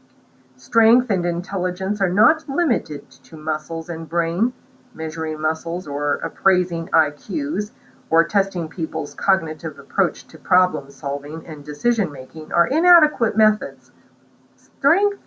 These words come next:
and intelligence are not at the mercy of non-intelligent matter. Obedience to the physical laws of health has not diminished sickness. Diseases multiply when theories based on material realities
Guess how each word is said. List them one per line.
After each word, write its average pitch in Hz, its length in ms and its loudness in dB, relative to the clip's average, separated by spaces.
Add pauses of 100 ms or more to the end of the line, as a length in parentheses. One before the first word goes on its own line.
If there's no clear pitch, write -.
and 240 180 4
intelligence 180 720 2
are 165 120 0
not 226 440 4
at 196 140 -8
the 165 80 -8
mercy 165 480 -4
of 151 240 -2 (200)
non-intelligent 151 920 -4
matter. 147 400 -8 (920)
Obedience 285 680 2
to 254 120 -6
the 214 140 -2
physical 202 440 -2
laws 165 360 2
of 208 80 -8
health 156 460 -6
has 175 260 -8
not 208 500 2
diminished 147 580 -10
sickness. 196 580 -4 (580)
Diseases 165 560 -4
multiply 160 720 0 (140)
when 156 200 -6
theories 185 500 2
based 156 320 -4
on 156 160 0
material 151 480 -4
realities 165 760 2